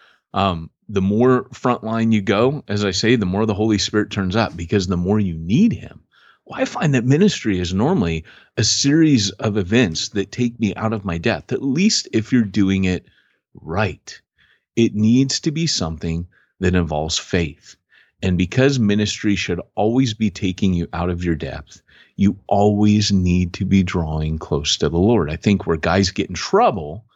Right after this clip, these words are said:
is kinda like where it says that David, uh, in the, in the season where,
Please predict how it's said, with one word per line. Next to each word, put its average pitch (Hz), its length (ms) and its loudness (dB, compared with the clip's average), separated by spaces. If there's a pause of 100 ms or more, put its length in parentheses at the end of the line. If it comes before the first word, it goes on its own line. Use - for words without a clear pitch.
(360)
is 110 160 -2
kinda 135 260 0
like 101 300 -4
where 98 120 0
it - 120 -6
says 87 400 0
that 82 240 0 (240)
David, 92 560 0 (420)
uh, 82 300 -2
in 95 120 -2
the, 87 280 0
in 95 80 2
the 90 100 0
season 95 600 2
where, 82 420 -2